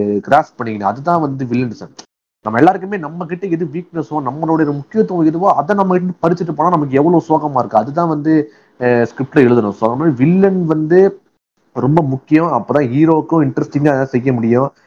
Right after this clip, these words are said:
ஓ, எப்படி இவரை தாண்டி வருவான் அப்படின்ற மாதிரி தான் இருக்கணும். இப்போ வில்லனே லூசு குதி மாதிரி இருந்தா சரி,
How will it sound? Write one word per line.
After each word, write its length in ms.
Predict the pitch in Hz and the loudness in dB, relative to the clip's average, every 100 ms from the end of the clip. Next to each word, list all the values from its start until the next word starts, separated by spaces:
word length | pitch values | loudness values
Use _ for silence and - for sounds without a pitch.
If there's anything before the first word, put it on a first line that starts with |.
| _ - | _ 2
ஓ, 120 | 123 | 4
எப்படி 420 | 110 127 - 226 | 4 2 2 2
இவரை 240 | 226 170 165 | 2 4 2
தாண்டி 320 | 143 160 156 | 0 0 2
வருவான் 340 | 135 131 139 | 2 4 2
அப்படின்ற 400 | 120 - 139 139 | 2 -2 -4 -2
மாதிரி 100 | 131 | -2
தான் 160 | 127 131 | 0 0
இருக்கணும். 280 | 131 131 104 | 0 0 -4
இப்போ 180 | - 98 | -4 -4
வில்லனே 400 | 98 123 151 156 | 2 4 4 4
லூசு 260 | 151 143 147 | 2 0 0
குதி 220 | 143 139 | -2 0
மாதிரி 160 | 151 151 | 2 2
இருந்தா 140 | 147 | 2
சரி, 320 | 139 107 113 | 2 2 4